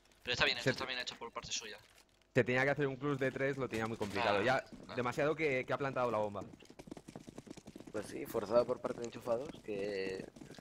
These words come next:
Speaker 3: ha conseguido pillarse ese A K y después el resto, sus fusiles, pistolas y algún que otro Gali.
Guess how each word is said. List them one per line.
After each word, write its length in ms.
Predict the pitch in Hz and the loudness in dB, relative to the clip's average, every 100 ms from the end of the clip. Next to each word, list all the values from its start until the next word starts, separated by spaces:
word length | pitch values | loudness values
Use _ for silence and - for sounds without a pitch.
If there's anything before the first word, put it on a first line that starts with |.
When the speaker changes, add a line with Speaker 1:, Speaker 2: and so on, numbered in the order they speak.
| - - | -16 -4
Speaker 3:
ha 80 | - | 2
conseguido 380 | 135 127 139 135 | 2 4 4 4
pillarse 320 | 135 127 - | 2 0 -2
ese 240 | 127 123 123 | -2 2 2
A 40 | |
K 200 | - 190 - - - | 0 -8 -10 -16 -8
y 60 | |
después 380 | 113 - 127 - | -8 -6 -10 -8
el 80 | 139 | -6
resto, 320 | 131 - 160 | -6 -2 -2
sus 160 | - 131 | -2 -6
fusiles, 420 | 131 - 139 156 | -6 -2 -2 -2
pistolas 540 | 139 120 131 139 156 - - - - - - - - - | -4 -2 0 -2 -4 -10 -14 -16 -16 -20 -20 -16 -16 -2
y 100 | 117 | 0
algún 240 | 113 135 | 2 0
que 100 | 131 | 2
otro 680 | 131 - 123 113 110 104 101 | 0 4 4 4 0 -4 -6
Gali. 220 | 104 131 | -8 -8